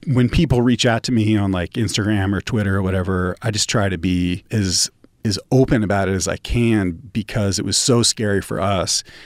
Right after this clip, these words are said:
And all you, all you are looking for is, like,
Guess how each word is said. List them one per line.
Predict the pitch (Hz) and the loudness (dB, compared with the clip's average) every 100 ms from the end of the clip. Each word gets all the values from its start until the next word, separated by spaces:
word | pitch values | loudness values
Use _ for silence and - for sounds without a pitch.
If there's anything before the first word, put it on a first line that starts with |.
| - - | -18 -4
And | 113 | -2
all | 104 123 | 2 2
you, | 117 104 - - 107 107 - - | 2 -2 -6 -2 0 0 -2 0
all | 131 | 4
you | 139 127 - | 4 2 0
are | - 113 107 | -2 0 0
looking | 101 113 120 | 0 0 0
for | 98 98 92 87 - | -2 -2 0 -2 -4
is, | 101 92 | -6 -4
like, | - 87 - - | -2 -4 -4 -12